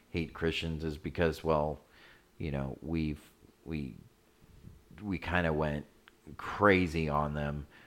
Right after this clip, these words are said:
Um, yeah, they weren't the greatest to, to us i-, at first, and they definitely persecuted, uh, the early church a little bit.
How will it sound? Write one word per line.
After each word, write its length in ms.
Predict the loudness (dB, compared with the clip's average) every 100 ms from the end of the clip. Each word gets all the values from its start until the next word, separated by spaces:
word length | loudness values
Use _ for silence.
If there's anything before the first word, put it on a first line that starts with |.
| -20 _ -14
Um, 300 | -12 -12 -14 -4
yeah, 280 | 2 2 2
they 140 | 0
weren't 220 | -2 -4
the 60 | -4
greatest 520 | 0 2 2 0 -6
to, 360 | -6 -4 -2 -4 -8 -16 -18 -20 -18 -12
to 200 | -2 2
us 360 | 2 0 -4 -14 -4
i-, 40 | -4 -2
at 220 | -2 -2
first, 560 | -2 4 4 4 0 -6
and 120 | -4
they 80 | -2
definitely 460 | 0 0 -2 -4 -4
persecuted, 880 | -2 -2 -4 -2 2 2 0 -6 -6
uh, 280 | -4 -2 -4 -12 _ -16 -6
the 160 | 0 2
early 220 | 2 0
church 320 | 2 2 2
a 20 | 2
little 200 | 4 6
bit. 280 | 4 2